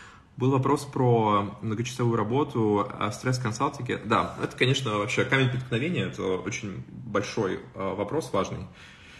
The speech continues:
По поводу работы в консалтинге, что, э, скажем,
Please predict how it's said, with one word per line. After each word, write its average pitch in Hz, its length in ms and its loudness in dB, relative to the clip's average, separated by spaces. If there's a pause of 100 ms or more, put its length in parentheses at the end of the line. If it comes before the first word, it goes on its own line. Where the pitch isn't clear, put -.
(400)
По 120 100 0
поводу 123 420 6
работы 127 260 6
в - 60 -6
консалтинге, 127 460 2
что, 101 400 2 (460)
э, 98 560 -4
скажем, 120 360 -2